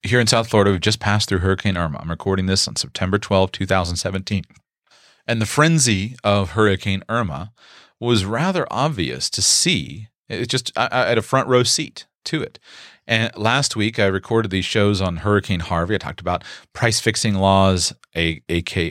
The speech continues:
A anti-price gouging laws. Uh, and, and, uh, and then, uh, a week later, unexpectedly, I had a fresh front row seat at a whole, watching the whole thing play out right here where I live in, in South Florida. What happens when there's an emergency,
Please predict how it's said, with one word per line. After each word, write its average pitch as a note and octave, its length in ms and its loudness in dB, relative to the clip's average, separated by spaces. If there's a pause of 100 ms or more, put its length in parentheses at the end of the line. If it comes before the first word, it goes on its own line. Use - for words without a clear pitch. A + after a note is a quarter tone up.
A E2 400 0
anti-price F2+ 640 -2
gouging E2 520 -2
laws. D2 380 -6 (460)
Uh, F#2 160 -2
and, A2+ 400 0
and, G#2 400 0 (120)
uh, C2+ 100 -16 (140)
and G#2 140 -12
then, A#2+ 160 -4
uh, A2+ 260 0
a G2+ 60 -2
week A2 220 0
later, G#2 260 4
unexpectedly, G#2 580 0
I G#2 40 4
had G2 100 4
a F2+ 60 -2
fresh B2 400 0
front C3+ 200 -2
row B2+ 180 2
seat C3+ 280 -2
at F2 80 -4
a F#2+ 80 0
whole, G#2+ 320 4
watching G2+ 340 0
the F2+ 80 -6
whole C#3 200 2
thing C3+ 180 -8
play A#2 260 0
out E2+ 160 2
right B2+ 240 2
here C3 160 0
where G#2 160 0
I F2+ 120 -2
live D2 400 -12
in, E2+ 120 -14 (120)
in F#2 100 -6
South F2+ 280 -2
Florida. - 360 -10 (1000)
What A2 140 -2
happens E3 340 0
when B2+ 140 -2
there's A2 200 4
an F#2 80 -2
emergency, G2 800 0